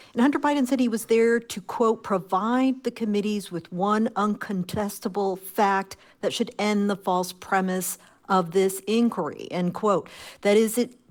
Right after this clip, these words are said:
he did not involve his father in any of his business dealings as a lawyer, in, in his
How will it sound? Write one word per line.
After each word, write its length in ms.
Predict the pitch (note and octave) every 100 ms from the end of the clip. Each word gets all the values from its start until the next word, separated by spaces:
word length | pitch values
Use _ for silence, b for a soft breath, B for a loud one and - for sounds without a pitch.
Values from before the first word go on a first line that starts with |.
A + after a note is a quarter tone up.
| _
he 320 | - - B3+ C4
did 300 | C4+ B3+ G#3+
not 180 | G#3
involve 340 | G#3 F#3+ F#3 F3+
his 140 | F3
father 320 | - E3+ E3+
in 80 | E3
any 200 | E3 F3+
of 80 | F3
his 120 | F3+
business 520 | - A3 F#3+ G#3 F#3
dealings 440 | - F#3 F3+ F#3 D#3
as 140 | D3
a 60 | C#3+
lawyer, 640 | G3 B3+ B3 A#3 G#3+ G#3+
in, 300 | G3+ - E3+
in 80 | E3
his 340 | E3 D#3 -